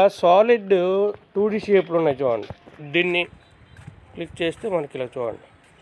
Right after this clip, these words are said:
దీర్ఘచతురస్రం, రెక్టాంగిల్. రైట్, తర్వాత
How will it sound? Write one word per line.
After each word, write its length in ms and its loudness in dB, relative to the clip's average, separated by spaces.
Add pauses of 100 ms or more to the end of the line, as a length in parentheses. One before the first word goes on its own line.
(1080)
దీర్ఘచతురస్రం, 840 -2 (800)
రెక్టాంగిల్. 540 -4 (4000)
రైట్, 340 -2 (1700)
తర్వాత 400 2